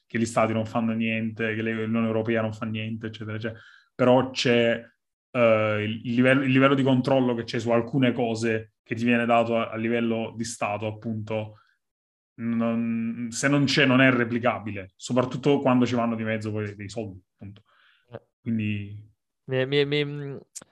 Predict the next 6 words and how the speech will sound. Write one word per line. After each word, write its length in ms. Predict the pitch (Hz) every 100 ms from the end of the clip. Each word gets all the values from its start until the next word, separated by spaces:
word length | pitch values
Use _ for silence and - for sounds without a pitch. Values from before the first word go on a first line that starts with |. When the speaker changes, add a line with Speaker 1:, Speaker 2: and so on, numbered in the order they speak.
| _ _ _ _ _ _
Speaker 2:
eh, 720 | - 131 127 120 120 117 113 -
non 160 | - 143
voglio 160 | 175 175
fare 200 | 143 123
un'offesa, 580 | 117 - 110 110 104 - _ _ _
anzi, 440 | - 117 113 113